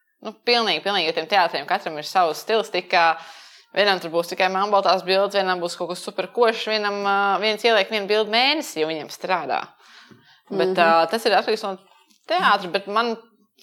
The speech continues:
Speaker 1: man pa-, pašai ir prieks par vairākiem teātriem, jo, ja godīgi, ja pirms pieciem gadiem, kad es sāku kaut ko par to vispār interesēties, par tādiem sociāliem tīkliem vai arī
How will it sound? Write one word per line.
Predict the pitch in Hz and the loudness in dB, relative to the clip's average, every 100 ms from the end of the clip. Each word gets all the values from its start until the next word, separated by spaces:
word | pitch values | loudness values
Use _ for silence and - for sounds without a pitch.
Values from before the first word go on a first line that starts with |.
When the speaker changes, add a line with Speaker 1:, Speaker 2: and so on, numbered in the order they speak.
| - - _ - - | -20 -20 _ -10 -4
Speaker 1:
man | 208 | 2
pa-, | 220 247 - | 6 6 6
pašai | 254 - 180 156 147 | 2 4 2 2 -2
ir | 165 - - | -8 -12 0
prieks | 208 196 - _ _ - | 0 0 -6 _ _ -8
par | 170 | 0
vairākiem | 160 160 147 135 | 2 2 0 -4
teātriem, | 147 139 143 147 139 180 | -4 -2 -4 -8 -4 -2
jo, | 175 - - | -2 -4 -4
ja | 196 202 - | 0 2 0
godīgi, | 202 262 226 196 170 - - _ _ - | 2 4 6 2 -2 -14 -20 _ _ -8
ja | 180 | -4
pirms | 196 185 | -4 0
pieciem | 233 220 170 | 2 2 -2
gadiem, | 196 175 156 | -2 -4 -4
kad | 156 | -10
es | - | -4
sāku | 196 175 160 - 139 | 2 2 0 -6 -10
kaut | - - - | -6 -6 -4
ko | - | -6
par | 165 | -6
to | - 165 | -2 -2
vispār | 170 151 | 0 -4
interesēties, | 202 - 202 170 143 120 - _ _ _ - - | -6 -4 -4 -2 -4 -6 -12 _ _ _ -18 -10
par | 151 | -8
tādiem | 117 160 127 | -8 -8 -8
sociāliem | 135 202 - - _ | -8 -10 -10 -20 _
tīkliem | 220 214 214 196 | -6 -4 -4 -4
vai | 180 165 | -2 -2
arī | 160 | -2